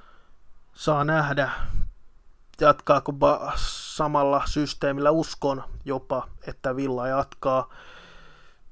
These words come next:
Mutta vaikka Luis on puolustava pelaaja Villassa, niin hän, hän näytti Brasilian maajoukkueessa, mitä raportteja olen lukenut, että hän pystyy myös pelaamaan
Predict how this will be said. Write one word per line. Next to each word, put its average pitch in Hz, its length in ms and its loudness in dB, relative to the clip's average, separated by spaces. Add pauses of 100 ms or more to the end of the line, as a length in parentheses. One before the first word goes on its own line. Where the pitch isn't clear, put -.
(1300)
Mutta 151 340 2
vaikka 156 300 4
Luis 156 280 2
on 165 100 4
puolustava 143 540 8
pelaaja 135 400 4
Villassa, 139 500 -2 (140)
niin 143 160 0
hän, 147 200 0
hän 165 220 2
näytti 175 320 4
Brasilian 135 460 0
maajoukkueessa, 135 880 0
mitä 143 240 2
raportteja 139 560 6
olen 131 240 0
lukenut, 131 420 -4 (460)
että - 420 2
hän 143 200 0
pystyy 139 720 6 (360)
myös 143 360 6
pelaamaan 135 680 4